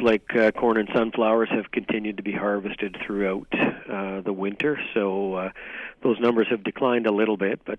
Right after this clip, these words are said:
uh, a lot of those claims have already been made, and, and we are aware of it. It's just a matter of, uh,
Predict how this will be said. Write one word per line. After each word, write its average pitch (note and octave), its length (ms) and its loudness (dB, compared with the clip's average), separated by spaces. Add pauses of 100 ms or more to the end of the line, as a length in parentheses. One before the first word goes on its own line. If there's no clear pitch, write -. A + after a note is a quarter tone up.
(160)
uh, G2 100 0 (400)
a A2 60 4
lot A#2 180 8
of F3+ 80 10
those D#3+ 180 8
claims B2+ 340 4
have G#2+ 200 4
already A2 540 4
been G2+ 340 2
made, C3 380 4
and, G2+ 500 -4
and G2+ 240 -4
we G2+ 140 2
are G2 100 2
aware F#2+ 380 2
of G#2+ 100 2
it. A#2+ 160 6
It's - 380 -2
just - 240 -4
a - 40 -2
matter F#2+ 520 -2
of, F#2+ 240 -4
uh, F2+ 280 -2